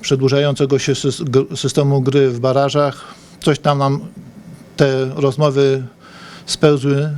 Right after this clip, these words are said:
że nie wszyscy trenerzy na nas jakby poczekali swoją decyzją. Następną decyzją było, że jeżeli nie wyszło to nam z doświadczonymi trenerami, podjęliśmy decyzję, że szukamy podobnego typu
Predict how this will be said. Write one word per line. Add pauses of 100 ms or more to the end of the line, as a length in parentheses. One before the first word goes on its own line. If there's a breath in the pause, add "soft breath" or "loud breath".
(140)
że
nie
wszyscy
trenerzy (420)
na
nas
jakby
poczekali
swoją
decyzją. (460 loud breath)
Następną
decyzją
było,
że
jeżeli
nie
wyszło
to
nam
z
doświadczonymi
trenerami, (1040 loud breath)
podjęliśmy
decyzję,
że
szukamy
podobnego (600 loud breath)
typu